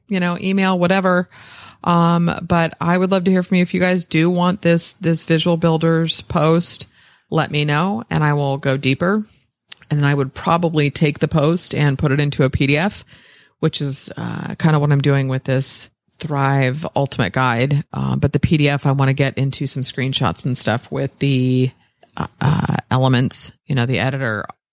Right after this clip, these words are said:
the editor options. Um, I had done a P D F for Thrive a long time ago also, um, a year and a half ago or something, where I just did screenshots of each element. 'Cause that's the tough thing with some of these things is that you can't actually see what they look like until you drag them onto the page.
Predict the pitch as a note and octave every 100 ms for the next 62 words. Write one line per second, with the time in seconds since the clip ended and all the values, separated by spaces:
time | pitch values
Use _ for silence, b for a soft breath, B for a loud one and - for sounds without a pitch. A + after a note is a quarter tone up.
0 | - C#3+ B2+ C3 C3+ A2 A#2 - C3+ D3
1 | - _ b b b C3 C#3 C3+ - E3
2 | D#3 F3 G#3 B3 F#3 D#3 - D3 C3+ C3
3 | C#3 B2 - B2 A#2+ B2+ - - - -
4 | _ _ - - - D#3 D#3 D3+ D3 D3+
5 | D3 C#3+ C3+ C#3 C#3 - A#2+ C#3 - b
6 | b b b B2+ B2+ A2+ C3 D#3+ - C3+
7 | C#3 C3 B2+ B2 A#2+ B2+ - C3 C3 C3
8 | B2+ B B B - D#3 D3 C#3+ - C#3+
9 | F3+ - F#3 - D3+ C#3+ E3 C3 D#2 -
10 | C#3 C#3 C3 C3 C3 - D3+ D3 - F3
11 | F3 E3 - C#3 B2+ - F3 F#3+ D3+ C3
12 | - A#2 C3 C#3 C#3 E2 A2 - G2+ -
13 | - - D#3 - C#3 C#3 C#3 A#2 C3 -
14 | F#3+ G3+ F#3 - C#3+ C#3 G2 F#2+ F#2 G#2+
15 | - - A#2 D#2 -